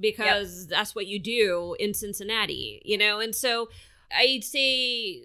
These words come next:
Speaker 1: that's a really great lesson for a lot of businesses who are trying to resonate with their, their local communities. It's like, how do you get out into the community and how do you show up in a community to build that emotional connection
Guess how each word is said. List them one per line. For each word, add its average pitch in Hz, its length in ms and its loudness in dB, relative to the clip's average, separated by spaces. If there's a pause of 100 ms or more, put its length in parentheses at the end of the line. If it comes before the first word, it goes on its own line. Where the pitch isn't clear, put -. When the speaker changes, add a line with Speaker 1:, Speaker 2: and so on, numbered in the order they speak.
(140)
Speaker 1:
that's 262 180 0
a 311 80 -4
really 277 180 -4
great 247 200 0
lesson 233 320 -2
for 226 140 -8
a 214 80 -2
lot 196 240 0
of 240 80 -2
businesses 214 500 -4
who 202 100 -6
are 190 80 -8
trying 202 220 -8
to 202 80 -8
resonate 196 420 -4
with 196 180 -8
their, 185 420 -4 (560)
their 220 160 2
local 214 280 4
communities. 220 720 -4
It's 233 140 -6
like, 214 120 2
how 220 160 0
do 277 80 0
you 294 120 -4
get 254 100 0
out 226 160 4
into 226 140 -10
the 202 80 -12
community 196 560 -2
and 196 80 -4
how 196 100 -2
do 220 80 -2
you 262 100 -2
show 254 160 -4
up 226 100 -6
in 208 80 -6
a 208 60 -6
community 190 460 -2
to 185 100 0
build 185 340 -6
that 185 280 0
emotional 226 460 2
connection 247 680 -2